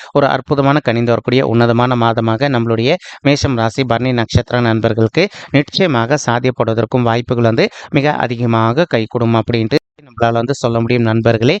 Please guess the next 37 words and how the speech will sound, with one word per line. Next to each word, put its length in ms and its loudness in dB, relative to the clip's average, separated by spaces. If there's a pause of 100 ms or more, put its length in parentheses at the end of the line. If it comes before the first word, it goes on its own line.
(220)
மேலும் 340 2 (140)
அது 200 -2
மட்டும் 340 0
அல்லாது, 360 2 (300)
இப்போ 220 0
குரு 220 -2
பகவான் 360 0
தான் 160 0
இருக்கின்ற 500 -2
இடத்துல 360 0
இருந்து 280 2
உங்களுடைய 380 0 (100)
ஏழாவது 340 2
வீடுன்னு 280 -2
சொல்லக்கூடிய 460 0 (360)
மனைவி 300 -2
ஸ்தானம், 380 -2
கலசர 360 0
ஸ்தானம் 320 -2
மற்றும் 420 -6
தொழில் 260 2
ஸ்தானத்தையும் 380 -2
பார்த்துக்கிட்டு 360 -2
இருக்காருங்க. 380 0 (280)
இதன் 220 2
காரணமா 400 0
வந்து 220 2 (220)
இப்போ 260 0 (140)
ஒரு 200 2
சில 260 2
நண்பர்கள் 520 2
வந்து 180 2 (120)
நீண்ட 360 0
காலமா 380 0
வந்து 240 2 (240)
நீங்க 340 2
ஒரு 220 2